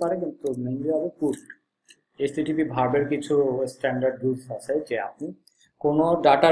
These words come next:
read করার জন্য ব্যবহার করবেন হচ্ছে Gate, কোনো ফর্মের নতুন resource create করার জন্য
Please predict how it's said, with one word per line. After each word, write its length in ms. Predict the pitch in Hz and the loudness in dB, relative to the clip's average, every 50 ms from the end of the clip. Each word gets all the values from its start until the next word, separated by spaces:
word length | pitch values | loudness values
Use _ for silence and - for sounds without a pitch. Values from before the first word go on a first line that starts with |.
| 156 147 | 6 6
read 160 | 151 151 147 - 180 | 2 0 4 6 8
করার 220 | 175 175 175 160 165 | 8 8 8 6 4
জন্য 140 | 175 170 175 170 160 | 2 2 2 4 4
ব্যবহার 260 | 156 143 147 160 160 160 160 165 | 4 6 8 8 6 6 6 4
করবেন 260 | 160 147 160 160 160 160 156 | 4 4 4 2 2 0 0
হচ্ছে 220 | 156 - - 165 160 - - - | -2 -2 2 2 2 2 4 6
Gate, 260 | 139 - - - - - - - _ _ _ _ _ _ _ _ _ _ _ _ _ _ _ _ _ _ _ - | 6 6 6 4 2 -6 -20 -20 _ _ _ _ _ _ _ _ _ _ _ _ _ _ _ _ _ _ _ -2
কোনো 160 | 139 143 151 156 147 - | 0 2 2 2 2 4
ফর্মের 360 | 139 139 143 143 165 180 175 160 156 | 4 6 6 6 4 2 2 2 2
নতুন 200 | - - 175 170 151 175 - | 2 4 4 4 4 2 0
resource 320 | 135 127 - 170 175 170 - - - | 0 0 4 4 4 4 4 0 0
create 240 | 160 160 165 160 - - | 2 4 4 4 4 4
করার 240 | 170 170 170 165 170 - | 4 6 6 4 4 2
জন্য 200 | 180 175 180 185 | 0 2 2 2